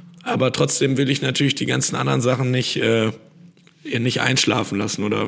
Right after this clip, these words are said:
hab auch Bock, vielleicht mich selbst oder meine eigene Brand irgendwie dafür auch Zeit aufzubauen, ne?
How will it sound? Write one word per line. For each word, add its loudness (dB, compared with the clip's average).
hab -6
auch -2
Bock, -6
vielleicht -2
mich -2
selbst -2
oder -2
meine -2
eigene 4
Brand 0
irgendwie 0
dafür -2
auch -6
Zeit -4
aufzubauen, -4
ne? -8